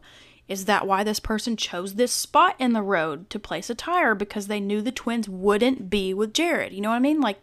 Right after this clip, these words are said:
the timing of everything. So what I have to say about all that is think about who would know all of that information. At first, I was not going to go here, but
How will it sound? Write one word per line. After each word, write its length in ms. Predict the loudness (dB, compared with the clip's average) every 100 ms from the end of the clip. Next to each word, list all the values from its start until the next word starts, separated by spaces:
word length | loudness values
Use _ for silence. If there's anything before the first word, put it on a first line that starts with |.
| _
the 100 | -6
timing 640 | -4 2 4 6 4 2 -2
of 120 | -6
everything. 580 | -6 -4 -8 -8 -10 -10 -18 -20 -20 -20 -20 -20 -20 -20 -20 _
So 460 | -2 6 8 6 4 _ _
what 260 | -6 2 2
I 60 | 4
have 140 | 2
to 80 | 0
say 160 | 0
about 160 | 2 2
all 140 | 2
that 280 | 2 0 0 -4
is 180 | -6 -6 -14 _ _
think 260 | -4 -2
about 360 | 4 4 4 2
who 120 | 2
would 120 | 4
know 280 | 4 4 0 _ 4
all 200 | 6 6
of 80 |
that 120 | 4 -2
information. 640 | -4 -4 -6 -6 -6 -8 _ _ _ _ _ _ _ _ -10
At 140 | 4
first, 500 | 6 6 4 -4 -10 _ _ _ _ _ _ _ -4
I 140 | 0
was 200 | 2 2
not 180 | 2 0
going 240 | -2 -2 -2
to 60 |
go 200 | 0 0
here, 340 | 0 -4 -8 -12 _ _ _ _ _ _ 0
but 340 | 2 2 -2